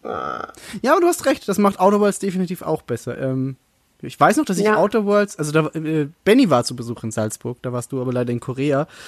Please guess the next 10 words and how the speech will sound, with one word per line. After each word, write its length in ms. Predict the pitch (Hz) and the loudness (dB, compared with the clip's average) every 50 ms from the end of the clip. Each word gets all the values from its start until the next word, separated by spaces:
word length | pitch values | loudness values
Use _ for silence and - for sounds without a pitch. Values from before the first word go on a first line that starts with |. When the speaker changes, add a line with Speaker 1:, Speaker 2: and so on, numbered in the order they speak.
| - - - - - | -20 -20 -20 -4 2
Speaker 1:
ähm, 180 | 156 151 175 - | 4 4 4 4
und 260 | - 160 135 147 151 156 | 0 -2 -4 -2 0 2
hat 120 | 196 214 | 2 2
sich 200 | - 262 - - | 2 -2 -2 0
genau 320 | 220 196 196 196 226 294 370 | 0 4 6 6 6 6 4
das 200 | 381 254 - - | 2 -2 -2 0
Outer 280 | 226 240 233 240 220 | 2 2 2 2 0
Worlds 200 | 208 214 202 - | 0 0 0 0
Release-Wochenende 760 | 208 190 175 185 196 - - 147 131 123 - 135 120 120 120 - | -2 -2 -2 -2 -4 -4 -2 -2 -2 -2 -4 -6 -8 -8 -8 -8
ausgesucht, 720 | - 123 - - - 127 123 139 156 175 - - - - | -8 -10 -10 -12 -12 -10 -8 -8 -8 -8 -10 -14 -20 -20